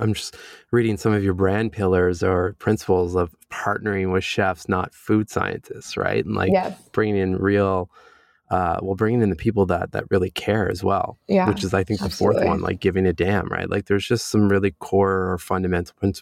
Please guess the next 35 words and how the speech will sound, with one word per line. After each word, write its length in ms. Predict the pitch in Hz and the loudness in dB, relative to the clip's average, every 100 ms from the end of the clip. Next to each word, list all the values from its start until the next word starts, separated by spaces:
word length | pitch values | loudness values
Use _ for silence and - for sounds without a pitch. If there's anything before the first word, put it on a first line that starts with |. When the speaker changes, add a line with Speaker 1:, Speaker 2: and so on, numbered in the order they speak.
| _ | _
Speaker 1:
principles 440 | - 104 - 90 95 | -2 -2 0 -2 0
there 160 | 87 | 0
that 120 | 85 92 _ | -2 -4 _
continue 360 | - 107 107 98 | -4 0 2 2
to 80 | 92 | 0
show 220 | - 92 | -2 0
up, 260 | 95 92 - | 0 -2 -6
which 180 | - - | -6 -4
is 160 | 104 | 0
really, 280 | 104 101 98 | 0 2 0
Speaker 2:
Yeah. 80 | 196 - - _ _ _ _ _ _ | -2 -8 -20 _ _ _ _ _ _
Speaker 1:
uh, 200 | 95 95 - | -4 -4 -4
excited 460 | 101 - 98 98 | -4 -2 -2 -2
to, 120 | - - - - - | -6 -12 -16 -14 -14
exciting 380 | - - 160 151 | -4 0 0 -2
to 80 | - | -8
experience. 600 | - 139 131 87 - - _ _ _ _ _ _ - | -4 0 0 -2 -8 -18 _ _ _ _ _ _ -16
So 300 | - 156 147 - _ - _ _ | 0 2 2 -2 _ -20 _ _
just 360 | - 220 208 - _ _ _ - | 0 0 0 -8 _ _ _ -8
thank 260 | - 165 127 | 0 0 2
you, 80 | 101 | 0
by 120 | 95 | 0
the 80 | 98 | 0
way, 120 | 95 | -2
for, 160 | - 104 | -4 -6
for 220 | - 110 | -2 -2
sharing 420 | - 104 104 101 - | 0 0 -2 -4 -2
the 100 | 101 | 0
background. 600 | 98 98 - 107 95 95 | 2 0 0 -2 0 0
And 140 | 95 | 0
obviously 380 | 95 101 101 107 | 0 -2 -2 -2
I'll 100 | 90 | 0
link 280 | 92 110 101 | 0 0 -4
Speaker 2:
Thanks. 40 | - | -10
Speaker 1:
to, 320 | 98 90 90 | -6 -4 -4